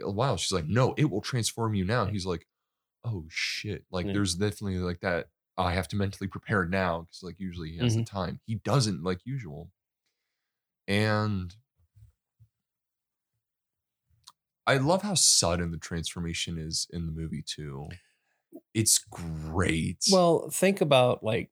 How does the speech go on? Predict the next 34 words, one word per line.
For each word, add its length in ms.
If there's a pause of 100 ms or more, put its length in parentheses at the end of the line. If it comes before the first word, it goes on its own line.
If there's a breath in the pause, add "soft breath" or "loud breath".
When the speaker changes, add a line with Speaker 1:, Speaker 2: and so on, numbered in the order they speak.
(120)
Speaker 2:
<laughs> 640
Speaker 1:
He's 100
just 300
sitting 280
Speaker 2:
think 160
about 240
Speaker 1:
there. 20
Speaker 2:
you're 140
in 80
a 40
movie 300
theater. 500
Speaker 1:
Yeah. 300 (260)
Speaker 2:
And 500
you 120
know 380
that, 300 (160)
you 160
know, 340 (680)
like, 140 (460)
like, 180
oh, 340
you, 360 (540)
you 80
know, 60
this 180
is, 220 (520)
things 220
aren't 180
going 240
great 300
for 120
him, 260
and, 200